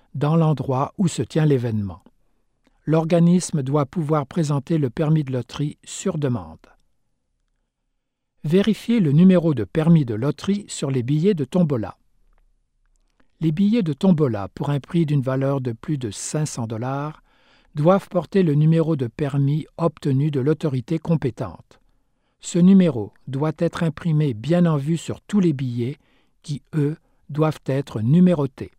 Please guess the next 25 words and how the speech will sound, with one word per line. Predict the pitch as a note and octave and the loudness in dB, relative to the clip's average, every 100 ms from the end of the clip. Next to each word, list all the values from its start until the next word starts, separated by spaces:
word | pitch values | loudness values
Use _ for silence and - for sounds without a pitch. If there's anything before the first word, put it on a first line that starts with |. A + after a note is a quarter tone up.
| _ _ _ _ _ _ _ _ _ _ _ - - | _ _ _ _ _ _ _ _ _ _ _ -18 -4
Page | D#3+ E3 E3+ D3 - - | 0 2 0 -4 -8 0
quinze. | F#3+ C#3 G2 G2+ A#2 G#2 _ _ _ _ _ _ _ _ _ _ _ _ | 2 2 0 -8 -14 -20 _ _ _ _ _ _ _ _ _ _ _ _
Savoir | - - D#3+ D3+ E3+ E3+ F3 - - - | -14 -4 -2 0 2 2 -2 -8 -20 -8
qui | - G3+ - | 0 0 0
organise | D3+ B2 B2 A#2+ A2+ A2 | -4 -2 0 0 0 -4
l'événement. | A2 G#2+ G2+ F2+ E2+ _ _ _ _ _ _ _ - _ _ _ _ _ _ _ | -4 -4 -4 -6 -12 _ _ _ _ _ _ _ -20 _ _ _ _ _ _ _
L'organisme | D3+ D#3 D#3 F3 A3 - E3 | 2 4 6 8 8 6 0
qui | C#3 C#3 | 0 -2
commandite | - D3+ D3+ C#3 D3+ | 4 4 6 4 0
la | A#2 | 0
loterie | B2 D3 - F#3+ G#3+ | 0 0 0 4 8
ne | D#3+ | 6
peut | B2 B2 | 4 -2
pas | E3 E3 | 2 2
en | C#3 | 2
déléguer | B2 D3 C3+ C#3+ | 0 0 0 0
la | B2+ A#2 | 0 0
conduite | E3 D#3+ D#3+ F3+ G3 C#3+ | 2 4 4 2 0 0
ni | D3 G3+ | 6 8
la | G#3 D#3 | 8 4
gestion | B2 - - D3+ D#3 E3+ _ _ - | 0 -6 -4 0 0 -2 _ _ -8
à | E3 - | -4 -4
un | F3 C#3 | 0 4
autre | E3+ G3 - | 4 4 0
organisme | C3+ B2+ A2+ A#2+ C3+ - D3 | -4 -2 -2 -2 -2 -2 -2